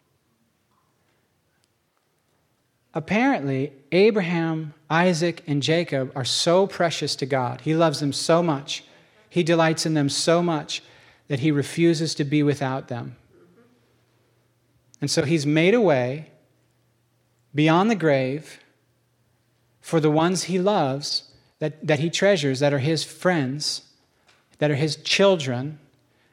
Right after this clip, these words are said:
that have said their yeses to him in life, to be with him forever. And Jesus knows this and just says it's practical, plain fact. "God's not the God of the dead, but the living."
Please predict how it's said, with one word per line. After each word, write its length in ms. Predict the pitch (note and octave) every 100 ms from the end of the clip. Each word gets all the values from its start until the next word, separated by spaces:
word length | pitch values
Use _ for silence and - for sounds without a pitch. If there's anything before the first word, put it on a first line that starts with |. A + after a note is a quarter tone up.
| _
that 120 | D3
have 140 | D#3 -
said 240 | F#3 F3
their 120 | F3+
yeses 680 | E3 D#3 F#3 F#3 F#3 D3+ -
to 120 | D#3
him 480 | C3+ C#3 B2+ D#3 E3 _ _ _ _ _ -
in 200 | D#3+ E3+
life, 540 | F3+ C#3 D#3 - - _ _ _ _ _ _ _ _ _ _ -
to 140 | F#3+
be 280 | D3 D3 G3
with 220 | G3+ -
him 160 | F3+ F3
forever. 600 | - E3+ D#3 C#3 A#2 A#2+ - _ - _ _ _ _
And 140 | D3+ C#3+
Jesus 320 | G3+ F#3 D#3+
knows 280 | F3 G#3+ E3
this 200 | E3 D3+
and 80 | D3+
just 180 | D3+
says 200 | E3 D3+
it's 120 | D3 -
practical, 460 | D#3+ D3 D3 D3
plain 360 | C#3 - D3 C3+
fact. 440 | C3+ B2+ C3 -
"God's 260 | D3+ D3+ C#3
not 140 | E3
the 60 | D3+
God 200 | D#3 E3
of 60 |
the 80 | D3
dead, 240 | C#3 C#3+ C3+
but 140 | C#3
the 60 | C#3
living." 360 | D#3+ C#3+ C3